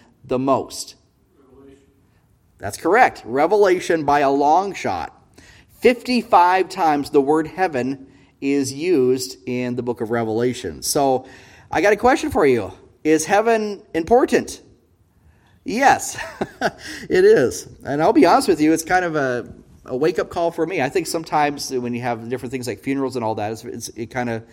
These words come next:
Speaker 1: uh, makes us more aware of that anyways. But the scripture, though, refers to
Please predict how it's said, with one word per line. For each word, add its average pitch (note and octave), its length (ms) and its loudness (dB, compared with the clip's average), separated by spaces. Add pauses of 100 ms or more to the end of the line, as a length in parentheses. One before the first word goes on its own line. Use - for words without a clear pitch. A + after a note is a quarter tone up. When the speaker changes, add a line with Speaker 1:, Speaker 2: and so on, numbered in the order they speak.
(420)
Speaker 1:
uh, F#2 320 -12
makes C3+ 320 -6
us C3 160 -6
more C3+ 220 0
aware C3+ 340 2
of A#2+ 120 0
that F#2+ 180 -8
anyways. E2+ 420 -12 (380)
But E3 340 2
the F3 140 -2
scripture, C#4+ 500 0
though, D#3+ 180 6
refers E3 600 2
to E3 520 0